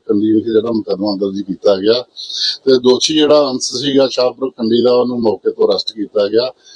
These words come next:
ਕੋਰਟ ਦੇ ਵਿੱਚ ਪੇਸ਼ ਕੀਤਾ ਜਾ ਰਿਹਾ। ਇੱਥੇ ਵੀ ਵਰਣਨਯੋਗ ਹੈ ਕਿ ਜਿਹੜੀ, ਅ, ਦੀਵਾਲੀ ਦਾ ਤਿਉਹਾਰ ਲਾਗੇ ਆ ਰਿਹਾ ਤੇ ਬਾਕੀਆਂ ਨੂੰ ਵੀ ਵਾਰਨਿੰਗ ਆ ਵੀ ਜਿਹੜੇ ਨਜਾਇਜ਼ ਪਟਾਕਿਆਂ ਦਾ ਗੋਦਾਮ ਜਿਹੜਾ ਬਿਨਾਂ ਲਾਇਸੈਂਸ ਤੋਂ ਕਿਤੇ ਵੀ ਸਟੋਰ ਨਾ ਕੀਤੇ ਜਾਣ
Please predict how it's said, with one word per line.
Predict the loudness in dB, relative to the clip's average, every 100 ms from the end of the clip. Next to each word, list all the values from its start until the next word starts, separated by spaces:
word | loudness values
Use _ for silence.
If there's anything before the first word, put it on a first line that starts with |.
| -20 _ 2
ਕੋਰਟ | 4 4 2
ਦੇ | 2
ਵਿੱਚ | 0 0 0
ਪੇਸ਼ | 2 2 -2
ਕੀਤਾ | -4 0 2
ਜਾ | 2 2 2
ਰਿਹਾ। | 0 -4 -10 -18 -18 0
ਇੱਥੇ | 0 2 4 4
ਵੀ | 6 6
ਵਰਣਨਯੋਗ | 4 4 0 0 0 2
ਹੈ | 2
ਕਿ | 2 0
ਜਿਹੜੀ, | 2 2 4 6 4
ਅ, | 4
ਦੀਵਾਲੀ | 4 4 4 2 2 0 2
ਦਾ | 0
ਤਿਉਹਾਰ | 2 0 0 -2
ਲਾਗੇ | -2 0 2
ਆ | 4 2
ਰਿਹਾ | 0 0 -4
ਤੇ | 0 2 2
ਬਾਕੀਆਂ | 0 -2 0 2 4
ਨੂੰ | 6
ਵੀ | 6
ਵਾਰਨਿੰਗ | 6 2 0 0 2
ਆ | 2
ਵੀ | 0 -2
ਜਿਹੜੇ | 2 2 2 0
ਨਜਾਇਜ਼ | 0 2 2 -2
ਪਟਾਕਿਆਂ | -6 -4 -4 -6 -4 -2
ਦਾ |
ਗੋਦਾਮ | 0 2 0 0 -2
ਜਿਹੜਾ | 0 0
ਬਿਨਾਂ | 0 -2 0 -2
ਲਾਇਸੈਂਸ | -4 -6 -6
ਤੋਂ | -6 -8
ਕਿਤੇ | -6 -2 0 0
ਵੀ |
ਸਟੋਰ | -2 0 2 2
ਨਾ | 0 -4
ਕੀਤੇ | -6 -2 -2
ਜਾਣ | 0 -2